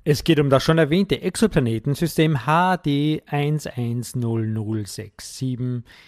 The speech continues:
in dem sechs Planeten hochresonant um einen sonnenähnlichen Stern kreisen. Die Umlaufzeiten der Planeten in diesem System verhalten sich von innen nach außen wie drei zu zwei zwischen dem ersten und dem zweiten,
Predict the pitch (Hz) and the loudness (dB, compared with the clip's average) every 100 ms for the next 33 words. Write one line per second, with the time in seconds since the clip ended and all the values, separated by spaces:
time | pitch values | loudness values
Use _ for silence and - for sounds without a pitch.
0 | _ _ - 143 127 135 143 165 - - | _ _ -6 -4 -2 0 0 -2 -6 -18
1 | - - 180 - - 131 107 113 131 - | -4 -2 -2 -4 -8 -6 -4 -6 -6 -6
2 | 127 104 - 160 135 - 117 117 120 - | -10 -10 -6 -2 -2 -6 -8 -6 -4 -6
3 | 107 98 151 147 - 214 269 170 156 - | -10 -10 -12 -12 -6 -4 -2 -2 -4 -6
4 | 107 104 127 127 110 107 - 143 - 202 | -10 -6 -6 -6 -6 -6 -2 -2 0 -4
5 | 135 113 123 - - - _ - - - | -4 -8 -14 -16 -16 -20 _ -20 -20 -20
6 | - 165 185 196 139 - 147 113 117 160 | -4 4 8 8 4 2 0 0 0 2
7 | 165 165 135 190 226 202 190 208 185 208 | 4 4 4 2 4 2 4 0 2 0
8 | - 139 117 104 107 113 _ _ - 123 | -2 -2 -2 -4 -10 -14 _ _ -4 -2
9 | 117 107 117 - 104 - 202 233 202 214 | 0 -2 -6 -8 -10 -2 -2 2 4 4
10 | 196 185 127 113 104 - 110 104 104 120 | 4 0 -2 -4 -6 -10 -10 -12 -10 -6
11 | 113 95 _ _ _ _ - 131 120 98 | -6 -8 _ _ _ _ -8 -4 -4 -6
12 | 101 - 113 - 120 123 175 269 _ _ | -12 -16 -16 -4 0 0 -2 -6 _ _
13 | _ _ _ _ _ _ _ _ - 156 | _ _ _ _ _ _ _ _ -12 -10
14 | - 127 127 113 107 - 113 - 127 - | -6 -6 -6 -8 -8 -8 -8 -6 -6 -6
15 | - - - - | -10 -12 -18 -20